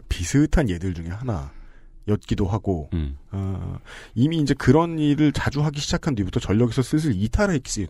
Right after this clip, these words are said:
Speaker 1: 있었기 때문에
Speaker 2: 네.
Speaker 1: 그 도박을 직접 하지 않는, 토토를 직접 하지 않는 사람으로서는 그렇게 관심은 없었거든요.
Speaker 2: 네.
Speaker 1: 예. 저같이 이제 도박 모르는 사람 말고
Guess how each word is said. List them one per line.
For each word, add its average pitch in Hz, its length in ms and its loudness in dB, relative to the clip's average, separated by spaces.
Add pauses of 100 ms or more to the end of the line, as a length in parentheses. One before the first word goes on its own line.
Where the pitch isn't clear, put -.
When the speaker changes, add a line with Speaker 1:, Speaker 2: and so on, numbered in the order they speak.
Speaker 1:
있었기 - 280 -6
때문에 85 420 -6
Speaker 2:
네. 85 200 0 (500)
Speaker 1:
그 147 220 2
도박을 170 260 6
직접 170 260 2
하지 190 140 4
않는, 117 260 2
토토를 214 260 6
직접 151 240 2
하지 170 140 0
않는 113 200 0
사람으로서는 98 440 -2
그렇게 117 160 -4
관심은 120 380 -4
없었거든요. 85 760 -10
Speaker 2:
네. 73 300 -2 (200)
Speaker 1:
예. 87 260 0 (1040)
저같이 139 400 4
이제 110 100 2
도박 127 240 4
모르는 98 200 -4
사람 107 200 -2
말고 71 400 -8